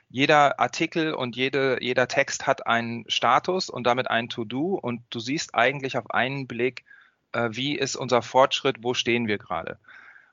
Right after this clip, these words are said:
Und dann gibt es auch bei uns, äh, eine Planung, das ist das, das nennen wir das Kuchenbrett, das ist die Heftplanung, an der Han-,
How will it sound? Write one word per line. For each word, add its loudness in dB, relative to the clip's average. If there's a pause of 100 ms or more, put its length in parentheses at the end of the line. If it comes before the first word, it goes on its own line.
Und -2
dann 2
gibt -2
es 0
auch 6
bei 0
uns, -2 (200)
äh, -8
eine 0
Planung, 4
das -2
ist -6
das, -6
das -4
nennen 2
wir 4
das 0
Kuchenbrett, -2
das -8
ist -10
die -2
Heftplanung, 0
an -2
der 2
Han-, -4